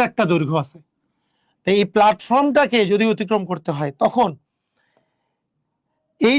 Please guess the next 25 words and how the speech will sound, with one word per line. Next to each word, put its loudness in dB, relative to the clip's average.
জিনিসটা, -2
এই 2
ট্রেনটা 0
যখন -2
এই -4
প্ল্যাটফর্মের -2
এই 0
প্রান্তে -2
আসলো, -14
তখন -6
দূরত্ব -6
অতিক্রম -8
করা -4
শুরু -4
করলো। -4
এই 2
প্রান্তটা, 0
এই 0
প্রান্তটা -2
যখন -4
এইখান -4
থেকে -4
এই 0
জায়গা -2
পর্যন্ত -6